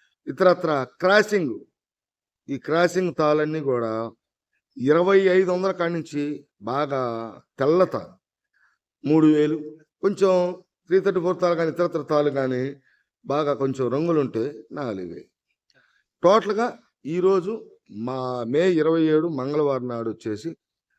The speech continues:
ఈ విధంగా జరిగినాయండి. వ్యాపారస్తులు కూడా కొంచెం చల్లదనాలు,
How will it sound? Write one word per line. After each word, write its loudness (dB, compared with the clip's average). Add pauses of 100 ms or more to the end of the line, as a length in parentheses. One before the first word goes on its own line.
(260)
ఈ 2
విధంగా 0 (100)
జరిగినాయండి. -6 (400)
వ్యాపారస్తులు 4
కూడా -2 (540)
కొంచెం -2
చల్లదనాలు, 2